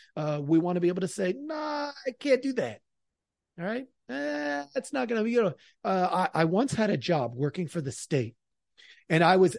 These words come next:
asked to overlook a, I was, uh, overseeing a contract, a contract with,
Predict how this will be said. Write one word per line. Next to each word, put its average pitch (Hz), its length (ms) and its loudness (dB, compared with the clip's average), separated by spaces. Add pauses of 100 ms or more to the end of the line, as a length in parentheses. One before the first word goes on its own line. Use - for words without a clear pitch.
asked 254 520 -4 (240)
to 175 320 -2
overlook 202 1160 4 (920)
a, 170 300 4
I 160 220 2
was, 160 200 0
uh, 151 240 2
overseeing 180 720 0
a 147 140 0
contract, - 840 -6 (920)
a 147 160 4
contract 165 640 0
with, 147 320 -2